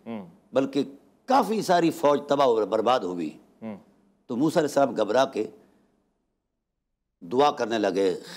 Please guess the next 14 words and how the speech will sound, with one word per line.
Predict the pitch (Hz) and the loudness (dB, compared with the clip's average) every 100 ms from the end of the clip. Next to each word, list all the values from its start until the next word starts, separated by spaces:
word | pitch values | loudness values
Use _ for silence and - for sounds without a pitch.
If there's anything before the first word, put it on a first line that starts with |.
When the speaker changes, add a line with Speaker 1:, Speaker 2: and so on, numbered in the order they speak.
| - - | -14 -4
Speaker 2:
खिलाफ, | 147 117 107 | 2 2 2
जिसे | 113 120 113 | -2 -4 -2
हम | 117 107 | -2 -2
बद्दुआ | 101 131 135 | 0 2 2
कहते | - 101 107 | 2 -4 -4
हैं, | 87 80 - | -8 -12 -12
Speaker 1:
हम्म। | 127 107 90 _ - | -12 -12 -16 _ -6
Speaker 2:
कि | 156 | 0
परवरदिगार | 202 190 175 180 170 170 | 2 2 0 2 4 4
आलम, | 165 160 | 6 4
मात | 151 170 190 170 | 2 2 4 2
बिन | 147 160 | 0 -2
अदनान | 143 143 143 151 147 | 0 -2 2 2 2
ने | 135 | 0